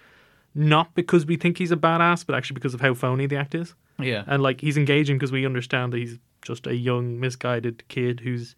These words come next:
Speaker 1: actions at least partly come from a good place,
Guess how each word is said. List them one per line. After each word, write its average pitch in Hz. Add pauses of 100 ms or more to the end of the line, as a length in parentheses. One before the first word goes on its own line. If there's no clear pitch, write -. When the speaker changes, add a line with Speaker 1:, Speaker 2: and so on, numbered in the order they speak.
(800)
Speaker 1:
actions 139
at 131
least 175 (260)
partly 165
come 185
from 196
a 190
good 196
place, 202